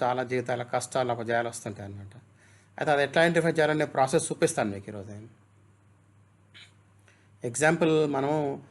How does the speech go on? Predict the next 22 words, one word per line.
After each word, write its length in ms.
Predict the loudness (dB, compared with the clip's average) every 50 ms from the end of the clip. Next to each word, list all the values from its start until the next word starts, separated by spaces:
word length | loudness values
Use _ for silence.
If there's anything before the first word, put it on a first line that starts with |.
| -20 _ _ _ _ _ _ _ -10
ఇది 140 | -8 -2 0
తీసుకుందాం. 500 | 0 0 0 -2 -4 -4 -4 -6 -8 -12 -18 _ -20 -20 -20 -8
ఫిబ్రవరి 460 | -6 -2 0 2 4 4 4 4 4
పన్నెండు 380 | 2 2 0 0 0 2 2 2
రెండు 240 | 2 2 0 0 0
వేల 160 | 0 2 0
ఇరవై 280 | 0 0 0 0 0
ఐదు, 340 | 0 0 0 -2 -2 -4 -8 -10 -12 -20 _ _ _ _ _ _ _ _ -6 -4
వన్ 120 | -4 -2
ట్వంటీ 260 | -2 -2 -2 -2 -2
ఫైవ్ 240 | -2 -2 -4 -2 -2
పిఎం, 200 | -2 0 0 -2
హైదరాబాద్, 580 | 0 0 0 2 2 2 2 2 2 0 0 0
ఇండియా. 360 | -2 -4 -4 -4 -4 -6 -6 -8 -6
ఇది 180 | -2 0 0 2
జాతక 400 | 4 4 4 4 0 -2 -4 -6
చక్రం. 220 | -8 -8 -10 -14 -14 -20 _ _ _ _ _ _ _ _ _ _ _ _ _ -20 _ _ _ _ _ _ _ -10
ఓకే, 240 | -6 -4 -4 -4 -6 -10 -18 _ _ _ _ _ -10
ఈ, 160 | -8 -8 -8 -10 -10 -8
ఈ 260 | -6 -4 0 0 2
రోజు 280 | 4 4 4 2 2 0
ఈ 180 | -2 -4 -2